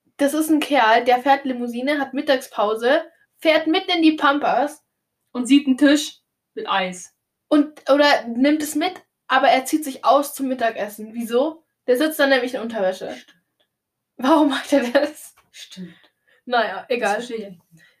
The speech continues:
Speaker 1: Die klauen auf jeden Fall das Auto, fahren den dicken Michi mitten in diese Donnerschlag-Riesenburg, was auch immer,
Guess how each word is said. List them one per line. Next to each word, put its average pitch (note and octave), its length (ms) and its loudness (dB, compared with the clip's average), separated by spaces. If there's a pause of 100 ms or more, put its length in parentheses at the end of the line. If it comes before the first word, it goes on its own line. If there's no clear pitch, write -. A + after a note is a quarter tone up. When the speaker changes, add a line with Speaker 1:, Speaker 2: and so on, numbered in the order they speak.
(340)
Speaker 1:
Die C4 100 -2
klauen C#4+ 240 4
auf C#4+ 60 -2
jeden C4+ 140 -2
Fall B3+ 80 0
das A#3+ 120 -6
Auto, C#4+ 320 -4
fahren B3+ 320 -2
den B3 120 -6
dicken B3+ 260 -8
Michi C4+ 240 -6
mitten C4+ 240 -4
in C4 80 -2
diese B3 200 -10
Donnerschlag-Riesenburg, C4+ 1300 -2
was B3+ 160 -6
auch B3+ 160 -10
immer, C#4 300 -4